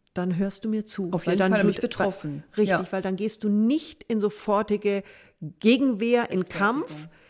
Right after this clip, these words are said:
Speaker 1: in
Speaker 2: Mhm.
Speaker 1: Rechtfertigung,
Speaker 2: Mhm.
Speaker 1: sondern sagst, „Okay, was ist es denn?“
Speaker 2: Mhm.
Speaker 1: Und wenn ich dann sage,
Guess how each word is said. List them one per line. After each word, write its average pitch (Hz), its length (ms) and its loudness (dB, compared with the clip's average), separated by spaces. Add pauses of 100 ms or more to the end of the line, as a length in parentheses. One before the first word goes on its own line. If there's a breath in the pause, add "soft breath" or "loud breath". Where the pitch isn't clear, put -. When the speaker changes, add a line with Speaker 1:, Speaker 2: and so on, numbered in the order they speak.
(140 soft breath)
Speaker 1:
in 202 100 2
Speaker 2:
Mhm. 185 60 2
Speaker 1:
Rechtfertigung, 269 720 -2
Speaker 2:
Mhm. 247 40 2
Speaker 1:
sondern 233 240 0
sagst, 220 480 -8 (180)
„Okay, 190 280 -8
was 208 180 -8
ist 202 180 -10
es 180 160 -12
denn?“ 156 220 -10 (320 soft breath)
Speaker 2:
Mhm. 160 360 -2
Speaker 1:
Und 185 140 -2
wenn 190 140 4
ich 208 120 -2
dann 202 220 2
sage, 214 580 0